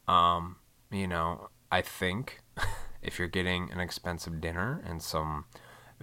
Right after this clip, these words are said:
overpriced flowers that will be dead in two days and chocolates,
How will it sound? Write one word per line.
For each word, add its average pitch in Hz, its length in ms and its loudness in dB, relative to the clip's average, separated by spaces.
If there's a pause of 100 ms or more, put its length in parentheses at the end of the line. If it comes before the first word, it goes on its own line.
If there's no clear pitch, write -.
(180)
overpriced 90 600 4
flowers 90 480 6
that 82 120 -2
will 87 100 -2
be 85 120 -4
dead 82 260 -2
in 85 120 -2
two 90 200 -2
days 98 420 0
and 85 120 -4
chocolates, 101 580 4